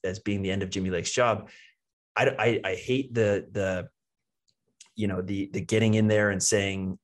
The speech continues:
uh, you know, that he should be fired. And, you know, we, <laughs> uh, we certainly did that with John Donovan. That was a little more cut and dry because the, you know, the, he shouldn't have been hired is, is what our argument was with, with Donovan. With Lake,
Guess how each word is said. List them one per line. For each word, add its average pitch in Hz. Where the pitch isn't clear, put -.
uh, 85
you 92
know, 95
that -
he 101
should 107
be 98
fired. 85
And, 85
you 98
know, 92
we, 98
<laughs> 156
uh, 104
we 196
certainly 123
did 120
that 107
with 98
John 101
Donovan. 101
That 123
was 117
a -
little 110
more 98
cut 95
and 92
dry 90
because 160
the, 92
you 92
know, 73
the, 98
he 113
shouldn't 117
have 95
been -
hired 73
is, 90
is 98
what 95
our 95
argument 92
was 90
with, 78
with 92
Donovan. 82
With 101
Lake, 143